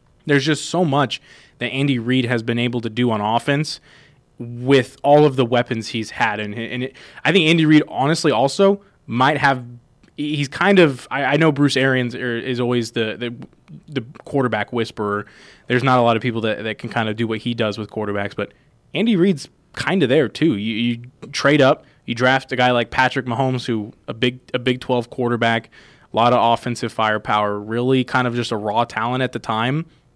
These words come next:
And look at where he's at now. The year after he sits behind Alex Smith, he wins the M V P. Not a lot of coaches can do that. And, and my number one, I'm sure your number one is as well,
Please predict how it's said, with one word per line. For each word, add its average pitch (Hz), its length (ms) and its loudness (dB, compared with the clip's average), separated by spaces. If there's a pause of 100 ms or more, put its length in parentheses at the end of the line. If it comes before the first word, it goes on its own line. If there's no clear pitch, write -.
(180)
And 117 500 -4
look 135 240 -2
at 135 80 0
where 135 160 4
he's 127 140 4
at 123 140 2
now. 127 200 2
The 101 80 -4
year 120 220 2
after 123 360 2
he 117 140 -4
sits - 260 -6
behind 117 360 -2
Alex 117 260 -2
Smith, 135 240 -2
he 120 100 -4
wins 120 220 -2
the 107 140 -6
M 117 100 -2
V 107 140 -6
P. 127 380 -4 (360)
Not 139 240 0
a 139 60 4
lot 143 200 6
of 151 80 2
coaches 147 440 2
can 135 180 -4
do 127 200 0
that. 123 280 0 (300)
And, 117 240 -2
and 117 240 -6 (180)
my 135 300 4
number 143 260 4
one, 127 220 4
I'm 117 100 0
sure 139 240 2
your 131 180 6
number 123 300 2
one 113 260 -2
is 107 140 -4
as 101 140 -8
well, 117 320 2